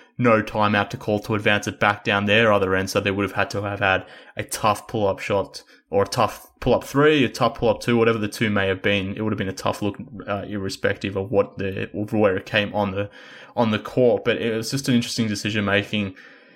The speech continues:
Maybe error. I don't, uh, maybe it's too strong to say it's an error. It, it's obviously hard to say that in the moment. It's a s-, it's a,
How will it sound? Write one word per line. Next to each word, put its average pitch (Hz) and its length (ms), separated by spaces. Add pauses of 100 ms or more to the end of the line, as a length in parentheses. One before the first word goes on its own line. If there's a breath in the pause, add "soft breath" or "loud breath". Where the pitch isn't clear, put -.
(240 loud breath)
Maybe 117 300
error. 117 200
I 143 120
don't, 165 120
uh, 113 120 (240)
maybe 147 200
it's 139 120
too 123 140
strong 107 260
to 107 80
say 101 180
it's 98 120
an - 80
error. 95 280
It, 95 80
it's 117 160
obviously 107 300
hard 98 240
to 101 80
say 101 180
that 98 220
in 110 100
the 92 80
moment. 95 360
It's - 80
a 110 40
s-, - 300
it's - 220
a, 104 300